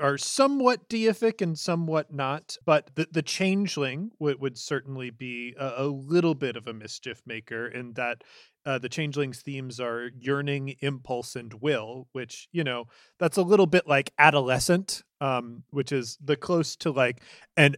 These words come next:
overt mischief maker who isn't just straight up evil,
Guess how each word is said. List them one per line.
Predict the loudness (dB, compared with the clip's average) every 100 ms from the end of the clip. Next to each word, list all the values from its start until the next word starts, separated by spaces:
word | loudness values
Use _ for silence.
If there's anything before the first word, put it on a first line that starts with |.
| 6
overt | 6 6 4 2 2
mischief | 0 0 2 -2 0
maker | -2 0 -2 -2
who | 0
isn't | 2 0 -6
just | -8 -8
straight | -2 -2 -2
up | -6 -6
evil, | -6 -4 -6 -8 -12